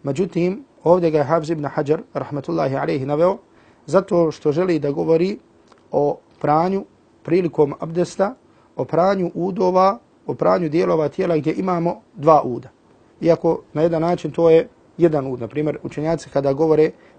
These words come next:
pranje ruka u abdestu, to smatraju jednom, jednom stvari. Međutim, čovjek ima dvije ruke i ima dvije noge. Međutim, kaže se pranje ruka, pranje noga. Znači, kad kažem pranje ruka,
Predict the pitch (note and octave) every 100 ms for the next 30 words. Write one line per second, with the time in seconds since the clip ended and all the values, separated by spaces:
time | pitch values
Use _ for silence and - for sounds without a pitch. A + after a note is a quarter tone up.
0 | - C#3+ E3 D3+ D3 E3 - D#3 F#3 D3+
1 | E3 E3 E3 - G#3+ - _ - D3+ -
2 | E3+ E3 D#3+ D#3+ D#3+ D#3 F3 F#3+ _ _
3 | _ - E3+ D#3 C3+ - B2+ C3 - _
4 | _ - C#3 E3+ E3 D3+ F3 D#3 F3 D#3+
5 | F3 G3+ _ _ _ - C#3+ E3 D#3 E3+
6 | - G3 - _ _ _ _ D3+ E3 -
7 | _ _ - E3 D3+ D#3 D#3 D#3 D#3 F#3+
8 | _ _ _ _ _ C#3 D#3 E3 E3 -
9 | - E3 D3 C#3+ C3+ D3+ E3 D3 D3 E3+
10 | - F#3 G3+ - - D#3+ D#3 C3 C3+ C3+
11 | A#2 A#2+ C#3 C#3 F3 D3+ C#3 D#3 E3+ D3+
12 | D#3 F#3 - G#3